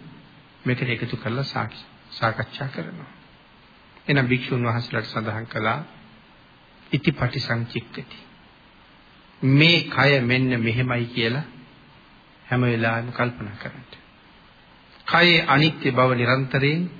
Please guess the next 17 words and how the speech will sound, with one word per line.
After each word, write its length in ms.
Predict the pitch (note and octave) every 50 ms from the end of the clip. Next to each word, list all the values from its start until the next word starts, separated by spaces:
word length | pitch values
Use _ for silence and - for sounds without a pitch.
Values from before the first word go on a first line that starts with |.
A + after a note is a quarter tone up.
| - - - - - - - - -
සිහිපත් 500 | - - - F3 C#3+ C#3+ - - A2 -
කරන්න. 320 | - - - - - C#3 C3 - - - - - - - - - - - - - -
හැමෝටම 680 | - C#3+ D3 D#3 E3 F3+ F#3+ G3+ G#3 G3+ G3+ F#3 D#3+ D3 C3+
සාධාරණ 640 | - - C#3+ D3 D#3 D3 C#3 B2+ C3 C3 C3 B2+ B2+
මේ 200 | B2 A#2 B2 A#2+
කය 260 | A#2 - - B2 B2 A#2+ A2+ A2+ B2 - - - - - - - - - - - - - -
මම 280 | - C3+ C3 C3+ C#3 C#3 C3+
පවත්වන්නක 720 | C3 - B2 B2+ C3+ C3+ - - - B2+ A#2+ A2+ A2+ A2+ - C#3+ - - - - - - - - - - - - - - - - - - - - - -
දරන්නේ 580 | - A#2 A#2+ B2+ B2+ C3 C#3 C#3 C#3+ C#3 C#3 C3+
පුදුම 320 | C3+ - B2+ A#2 A#2 A2+ A2+
යුද්ධයක්, 500 | A2 A#2 A#2 A#2 - - B2 C3 C#3 - - - - - - - - - - - - - - -
කරන්නේ 400 | - C#3 C#3+ D3 D3+ D3 D3 D3
පුදුම 320 | C#3 B2+ B2 A#2 A2+ A2
යුද්ධයක්. 460 | A2 G#2+ A2 G#2+ G#2+ G#2+ A2+ A2+ A#2 - - - - - - - - - - - - - -
මේක 240 | - A#2 A#2+ B2+ A#2+
ආරක්ෂා 480 | - A#2 A#2 A#2 A#2+ A#2 - - - B2+
කරගන්න. 440 | B2 - - - - - - D#3+